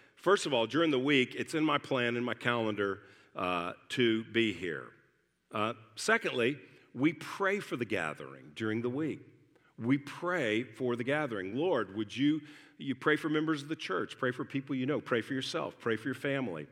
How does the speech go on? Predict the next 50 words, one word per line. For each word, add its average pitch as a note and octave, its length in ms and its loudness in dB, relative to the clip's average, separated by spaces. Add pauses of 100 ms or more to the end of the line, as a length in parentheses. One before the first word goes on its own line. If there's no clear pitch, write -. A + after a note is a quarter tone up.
(280)
pray C3 140 6
for C3 160 0
those C3 240 2
who C#3+ 100 -2
are B2+ 80 2
involved A#2 480 0
in F2+ 120 -4
teaching B2+ 360 -6
this, A#2+ 200 -6 (100)
the - 80 -8
kids, - 640 -4 (460)
uh, F#2 260 -2
at G2 100 -10
Grace A2+ 280 0
Kids D3 300 -4
right F2 220 -2
now. D2+ 380 -8
Pray G#2 160 0
for A2+ 100 -6
those A2 340 0
who A2 180 -2 (260)
lead A#2+ 220 2
us G#2+ 380 -2
in, A2+ 320 -4 (380)
um, G2 420 -4 (240)
singing B2 520 0
and, D#2+ 280 -6
and G2+ 340 -2
the - 60 -4
preacher C#3+ 540 -2
and E2 140 -4
everything D#3 380 -2
that B2+ 100 -2
happens G#2+ 520 -2
in F2+ 100 -8
the E2+ 60 -8
service. F#2 440 -4
So F#2+ 100 -6
pray D3 300 0
for D#3 180 -2
those, B2+ 600 -2 (420)
uh, F#2 300 -4
and G#2 120 -2
pray C#3 260 2
that A#2 160 -4
you C3 220 2
will C3 160 0
hear D3 360 0
from G2 260 -6
God. G#2 440 -4